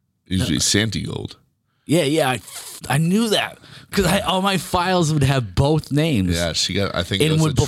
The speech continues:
Speaker 1: trademark.
Speaker 2: she blew up, blew up, she had to change it 'cause my, the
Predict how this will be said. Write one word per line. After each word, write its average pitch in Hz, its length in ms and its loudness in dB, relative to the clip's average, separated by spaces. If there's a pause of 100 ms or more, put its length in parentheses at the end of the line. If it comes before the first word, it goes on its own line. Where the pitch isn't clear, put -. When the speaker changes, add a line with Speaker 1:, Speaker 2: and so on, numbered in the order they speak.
(120)
Speaker 1:
trademark. 160 280 2
Speaker 2:
she 160 260 0
blew 135 480 2
up, 135 200 -2
blew 123 240 0
up, 107 140 0
she - 160 -2
had 98 120 2
to 95 100 -6
change 98 360 0
it 87 120 -6
'cause 107 240 0
my, 117 300 2
the 117 180 -2